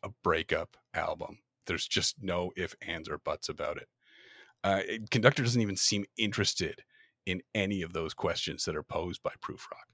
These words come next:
For one thing, Andy Hared clearly sees himself as a sort of the lead romantic figure in a tragedy. The album seems to be entirely occupied with this breakup or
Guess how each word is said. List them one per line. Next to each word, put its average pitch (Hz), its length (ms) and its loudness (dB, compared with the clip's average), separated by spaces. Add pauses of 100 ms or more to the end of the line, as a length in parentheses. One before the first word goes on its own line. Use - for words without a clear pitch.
(440)
For 104 120 0
one 110 200 6
thing, 98 200 -2
Andy 98 200 2
Hared - 320 -2
clearly 123 880 2
sees 98 360 0
himself 90 500 0
as 85 140 -2
a 80 180 -6 (500)
sort 90 180 0
of 82 40 -2
the 87 80 2
lead 101 540 0 (300)
romantic 92 520 -2
figure 90 400 -4
in 82 120 -6
a 71 60 -8
tragedy. 85 680 -2 (400)
The 92 120 2
album 107 300 6
seems 104 340 4
to - 80 -6
be 95 100 -2
entirely 101 880 2
occupied 90 640 2
with 80 180 -8
this - 140 -6 (180)
breakup 85 460 -2 (520)
or 104 360 10